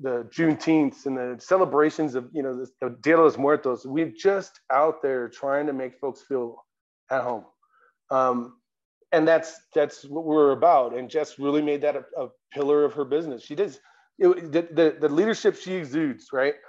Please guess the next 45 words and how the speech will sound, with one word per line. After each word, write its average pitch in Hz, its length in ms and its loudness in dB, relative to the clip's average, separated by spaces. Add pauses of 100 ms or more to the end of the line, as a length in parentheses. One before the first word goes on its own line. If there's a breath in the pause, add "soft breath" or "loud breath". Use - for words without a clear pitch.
(280 loud breath)
I 180 80 6
thought 214 140 6
I 202 40 8
was 170 140 4
a 147 40 -4
leader. 151 240 2
I'm 143 120 0
an 135 40 0
officer 139 320 -2
in 131 60 -6
the 127 80 -8
Army. 127 240 -6
I'm 120 80 -12
like, 120 160 -10
"Yeah, 131 220 -2
I 127 100 -2
lead, 127 300 -6
I 123 80 -8
do 117 180 -14
this." 120 240 -4
And, 151 100 -4
and 180 160 0
I 175 80 4
think 143 160 -2
I'm 127 120 -6
okay 117 260 -6
at 113 140 -4
it. 120 80 -10 (500)
But 156 80 2
my 170 160 4
wife, 151 460 0 (600)
we 151 280 -4
opened 180 260 0
a 147 80 -4
brewery 139 480 -4
after 123 180 -8
the 127 100 -10
shooting 117 460 -12 (920)
of 139 160 2
the, 123 400 4
so - 160 -4
she 143 160 -2
has 185 240 4
six - 240 -4
employees, 127 600 -2